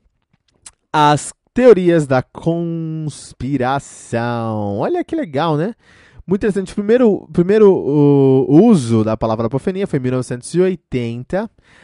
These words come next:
já com esse significado, ah, aqui, né?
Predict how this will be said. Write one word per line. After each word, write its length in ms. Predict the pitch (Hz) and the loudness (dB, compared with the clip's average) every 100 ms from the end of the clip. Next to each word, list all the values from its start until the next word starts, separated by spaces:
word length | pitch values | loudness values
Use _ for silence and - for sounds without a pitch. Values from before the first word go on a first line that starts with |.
| _ | _
já 340 | 120 110 127 131 | -8 0 2 2
com 240 | - 165 | 2 0
esse 180 | 127 135 | 0 -4
significado, 1080 | - 143 135 143 180 160 117 107 110 123 147 _ _ _ _ _ _ | -8 -8 -6 -6 -6 -8 -6 -4 -2 -4 -4 _ _ _ _ _ _
ah, 1160 | 127 127 127 127 127 123 127 123 123 123 123 - | -2 0 2 2 2 0 0 0 0 -2 -2 -4
aqui, 460 | 147 - 135 127 | -6 -6 -4 -4
né? 260 | 113 135 | -2 -4